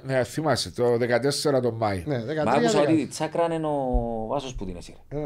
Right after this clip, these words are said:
Speaker 1: Ε, όχι, ρε,
Speaker 2: εσύ
Speaker 1: μην
Speaker 2: είσαι.
Speaker 1: το πει, ρε.
Speaker 2: Ε, ήταν
Speaker 1: Να μην το
Speaker 2: ο
Speaker 1: πει.
Speaker 2: Δούσιν, τζάμε.
Speaker 1: <laughs> Δεν ήταν να με δω.
Speaker 2: Δεν ήταν ο Δού,
Speaker 3: Είναι
Speaker 2: ναι.
Speaker 3: κρίμα
Speaker 1: Το
Speaker 3: εκείνο.
Speaker 1: σώμα.
Speaker 2: Ε, ναι, ρε, εντός να μην σε δω.
Speaker 1: Εντάξει. Η
Speaker 2: Εντάξει.
Speaker 1: αλήθεια, εντάξει, ε, να ξαζήσεις με τη Τσάκρα
Speaker 2: Όχι,
Speaker 1: τώρα,
Speaker 2: ρε,
Speaker 1: ε,
Speaker 2: θα
Speaker 1: για
Speaker 2: ζητήσω,
Speaker 1: οκτώ
Speaker 2: δεν
Speaker 1: χρόνια.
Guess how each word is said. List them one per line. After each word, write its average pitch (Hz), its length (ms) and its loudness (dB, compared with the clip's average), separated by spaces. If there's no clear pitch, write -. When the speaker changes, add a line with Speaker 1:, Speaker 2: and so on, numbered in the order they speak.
Speaker 1:
Ε, 135 60 8
όχι, 175 120 8
ρε, 180 40 8
Speaker 2:
εσύ - 100 8
Speaker 1:
μην - 80 6
Speaker 2:
είσαι. 185 100 2
Speaker 1:
το 185 140 8
πει, 151 200 4
ρε. 113 300 2
Speaker 2:
Ε, 139 360 2
ήταν 220 120 6
Speaker 1:
Να 226 120 6
μην 226 80 2
το - 60 8
Speaker 2:
ο - 60 6
Speaker 1:
πει. - 120 4
Speaker 2:
Δούσιν, 196 260 2
τζάμε. 123 360 -2
Speaker 1:
<laughs> - 440 -2
Δεν 127 120 2
ήταν 135 160 2
να 135 60 -2
με 135 100 2
δω. 156 400 2
Speaker 2:
Δεν 202 180 2
ήταν 208 180 6
ο 160 60 4
Δού, 160 200 4
Speaker 3:
Είναι 156 140 4
Speaker 2:
ναι. 170 100 6
Speaker 3:
κρίμα 113 280 0
Speaker 1:
Το 107 100 2
Speaker 3:
εκείνο. 123 140 2
Speaker 1:
σώμα. 156 400 4
Speaker 2:
Ε, 160 180 0
ναι, 240 300 4
ρε, 139 100 2
εντός 151 240 0
να 143 100 0
μην 165 100 -2
σε - 180 0
δω. 151 160 -2
Speaker 1:
Εντάξει. - 400 -18
Η 113 60 -2
Speaker 2:
Εντάξει. 151 180 4
Speaker 1:
αλήθεια, 254 360 -4
εντάξει, 165 340 -2
ε, 143 440 4
να 147 160 2
ξαζήσεις 135 400 0
με 135 100 2
τη 127 180 2
Τσάκρα 139 300 2
Speaker 2:
Όχι, 285 200 8
Speaker 1:
τώρα, 226 100 6
Speaker 2:
ρε, 160 100 6
Speaker 1:
ε, 139 120 4
Speaker 2:
θα 135 100 2
Speaker 1:
για - 0 -
Speaker 2:
ζητήσω, 127 140 0
Speaker 1:
οκτώ 113 220 0
Speaker 2:
δεν 160 120 0
Speaker 1:
χρόνια. 135 440 0